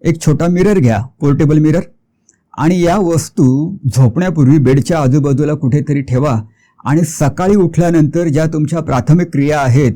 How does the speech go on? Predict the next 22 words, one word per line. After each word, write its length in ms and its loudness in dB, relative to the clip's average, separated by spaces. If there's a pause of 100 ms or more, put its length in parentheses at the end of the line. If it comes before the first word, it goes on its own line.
(480)
म्हणजे 200 6
विष्णूचं 500 2
स्मरण 400 0
असेल, 560 0 (520)
तळहाताचं 600 4
दर्शन 360 4
असेल, 420 0
भूमीला 420 4
वंदन 340 2
असेल, 500 -2 (720)
तर 80 2
या 340 2
क्रिया 340 0
पार 300 -2
पडल्यानंतर 840 0 (540)
या 160 2
वस्तूंचं 600 0
दर्शन 420 2
घ्या, 300 2 (360)
त्यांना 240 2
स्पर्श 360 -2
करा. 240 -2